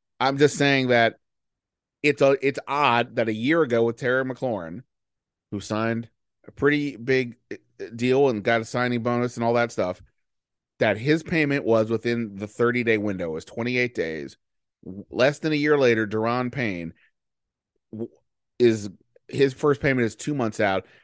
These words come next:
And the one thing that's different, really, between the two times is that we know that Dan Snyder is exploring the sale of this team. So if it is May twelfth,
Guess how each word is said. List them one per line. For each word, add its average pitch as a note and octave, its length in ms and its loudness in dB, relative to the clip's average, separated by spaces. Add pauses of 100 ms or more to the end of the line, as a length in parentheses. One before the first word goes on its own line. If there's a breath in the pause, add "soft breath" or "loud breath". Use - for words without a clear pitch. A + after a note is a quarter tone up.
(100)
And A#2 140 -2
the A2 60 2
one C#3+ 300 2
thing E3 220 -2
that's C3+ 160 -4
different, C#3 380 0
really, C#3+ 320 0
between C3+ 320 -6
the B2 80 -6
two C#3 240 -6
times D3+ 400 -4 (320)
is A#2+ 180 0
that A#2 180 4
we A#2 100 0
know A#2+ 180 2
that B2 160 0
Dan A#2 220 -2
Snyder A2+ 380 0
is G#2+ 100 -2
exploring G2+ 580 -4
the F#2+ 80 -8
sale F#2 300 -2
of F2 80 -4
this F2+ 140 -10
team. D2 320 -14 (2500)
So D3 180 6
if D3 100 6
it F3 100 6
is F3 120 6
May D#3+ 200 4
twelfth, G#2 460 -2